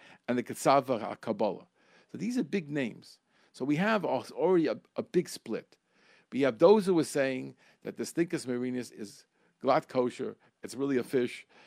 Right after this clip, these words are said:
It has, it, it, it's fins on the, the, the fish, et cetera. I mean, it's the le-, legs on the, on the fins, and that's, and it's, co-, it's like a fish. Some say it can't be kosher 'cause it, the, the, the Torah only permitted fish, and this is not a fish 'cause it has legs.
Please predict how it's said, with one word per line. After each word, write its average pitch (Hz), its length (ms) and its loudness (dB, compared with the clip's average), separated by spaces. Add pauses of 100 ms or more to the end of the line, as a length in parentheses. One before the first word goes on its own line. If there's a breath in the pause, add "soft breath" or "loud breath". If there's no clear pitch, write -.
(200 soft breath)
It 101 80 -6
has, 120 400 -4
it, 117 220 -6
it, 113 200 -4
it's 120 220 -6 (300)
fins 139 420 0
on 120 160 -2
the, 113 320 -6
the, 107 460 -6
the 107 60 -10
fish, 143 380 2 (320 loud breath)
et - 200 -8
cetera. 123 440 -4 (300 soft breath)
I 127 80 -2
mean, 151 120 4
it's - 120 -2
the 131 100 4
le-, 139 200 2
legs 147 360 6
on 120 120 0
the, 107 80 -6
on 117 160 -4
the 110 80 -8
fins, 143 540 2 (300 soft breath)
and 110 140 -6
that's, 113 160 -4
and 110 180 -4
it's, 107 160 -8
co-, 123 140 -2
it's 95 140 -6
like 110 100 -8
a 92 60 -14
fish. 127 400 -8 (340 soft breath)
Some 147 220 0
say 135 420 2 (400)
it - 120 -10
can't 143 220 2
be 127 120 -2
kosher 135 440 2
'cause 117 280 -2
it, 110 100 -8
the, 113 100 -2
the, 104 400 -6 (140)
the 113 80 -8
Torah 139 360 -2
only 131 220 -4
permitted 123 560 -2 (480 soft breath)
fish, 170 480 6
and 120 140 -2
this 135 140 0
is 131 80 -2
not 123 200 0
a 107 80 -2
fish 165 440 4
'cause 117 160 -4
it 101 60 -2
has 110 140 -4
legs. 139 520 0